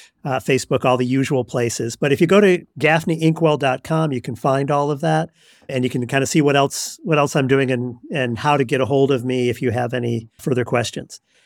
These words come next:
And then really just as we've been talking about, the best way for you to forward your career is stop thinking about your career, start thinking about others, and just ask God,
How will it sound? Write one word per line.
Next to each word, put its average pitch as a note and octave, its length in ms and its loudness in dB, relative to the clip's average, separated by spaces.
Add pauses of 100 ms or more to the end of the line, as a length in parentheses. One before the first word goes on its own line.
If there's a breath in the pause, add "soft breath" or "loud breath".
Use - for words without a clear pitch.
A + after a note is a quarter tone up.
(200)
And F3 180 4
then A#3 300 6
really A#3 220 2
just - 360 -4 (400)
as E3 280 2
we've F#3+ 120 2
been F3+ 140 0
talking D#3+ 400 0
about, A#2+ 300 0 (260)
the - 100 -2
best E3 280 2
way F3+ 160 4
for F3+ 140 0
you F3 60 2
to D#3+ 80 2
forward E3+ 340 2
your D#3+ 80 2
career D#3+ 460 0
is D3 100 -2
stop C#3+ 300 -2
thinking C#3 300 -4
about C3+ 200 0
your C3+ 100 -6
career, C#3+ 600 0
start C#3+ 300 -4
thinking D3 260 -4
about C3 200 2
others, E3+ 440 0
and D3 100 -2
just C3 180 0
ask C3 200 0
God, C3+ 300 0